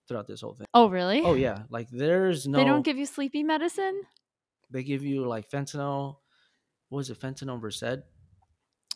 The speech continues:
Speaker 1: um,
Speaker 2: That sounds
Speaker 1: for pain
Speaker 2: horrible.
Speaker 1: management and that kind of stuff, and some Lido at the injection site. And, and it hit me. It hit, that's when it hit me, when I was like, "Holy crap."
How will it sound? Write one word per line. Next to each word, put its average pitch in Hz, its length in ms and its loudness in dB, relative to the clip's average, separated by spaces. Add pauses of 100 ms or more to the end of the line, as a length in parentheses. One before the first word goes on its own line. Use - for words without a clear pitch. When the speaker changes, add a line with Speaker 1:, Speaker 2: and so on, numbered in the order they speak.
(100)
Speaker 1:
um, 107 520 -6
Speaker 2:
That 208 160 0
sounds 262 220 0
Speaker 1:
for - 20 -8
pain 220 300 4
Speaker 2:
horrible. - 0 -
Speaker 1:
management 135 680 -2
and 127 160 -8
that 123 120 -8
kind 131 140 -8
of 127 60 -8
stuff, 139 380 -6 (140)
and 117 220 -8
some 113 240 -8
Lido 120 520 -6
at 120 120 -14
the 113 80 -10
injection 113 400 -10
site. 147 260 -8 (300)
And, 143 160 -4 (160)
and 160 140 2
it 151 40 4
hit 220 240 8
me. 127 280 -2
It 143 80 -2
hit, 170 140 0
that's 190 180 2
when 190 120 0
it 123 60 -2
hit 147 180 -2
me, 117 140 -8
when 127 160 -6
I 147 80 0
was 139 200 -4
like, 139 320 -2 (680)
"Holy 165 240 -4
crap." - 380 -8